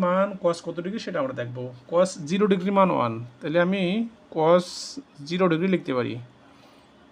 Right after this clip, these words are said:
কারণ কি? কারণ হচ্ছে গিয়ে, এ, আমার cos, cos লাগবে, দুপাশ থেকে cos তুলতে হলে cos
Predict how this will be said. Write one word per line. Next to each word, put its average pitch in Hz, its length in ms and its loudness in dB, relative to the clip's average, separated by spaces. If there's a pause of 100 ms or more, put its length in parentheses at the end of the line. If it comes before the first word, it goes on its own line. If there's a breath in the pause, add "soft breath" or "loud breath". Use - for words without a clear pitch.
(640)
কারণ 165 200 6 (100)
কি? 196 100 2 (1120)
কারণ 156 200 0
হচ্ছে 190 240 0
গিয়ে, 190 160 4 (800 loud breath)
এ, - 20 -2 (540)
আমার 190 140 6 (100)
cos, 214 180 6 (180)
cos 202 160 6 (120)
লাগবে, 139 280 2
দুপাশ 170 280 -2
থেকে 202 180 0
cos 190 160 4
তুলতে 196 200 0
হলে 240 180 -2
cos 170 120 6